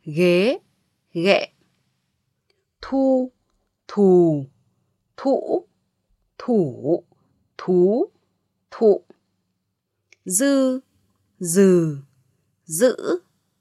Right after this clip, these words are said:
dử, dứ, dự. Cho, trò, trõ, trỏ, chó, trọ. Vơ, vờ,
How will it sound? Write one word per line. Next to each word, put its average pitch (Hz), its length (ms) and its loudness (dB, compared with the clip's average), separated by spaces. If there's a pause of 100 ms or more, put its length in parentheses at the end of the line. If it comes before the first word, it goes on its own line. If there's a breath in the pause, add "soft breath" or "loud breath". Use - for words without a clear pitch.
(260)
dử, 151 600 -2 (640)
dứ, 190 560 0 (600)
dự. 190 360 0 (1400)
Cho, 233 540 0 (720)
trò, 165 600 0 (540)
trõ, - 260 0 (960)
trỏ, 143 680 -4 (600)
chó, 170 540 -2 (500)
trọ. - 380 0 (1160)
Vơ, 254 560 2 (600)
vờ, 165 580 0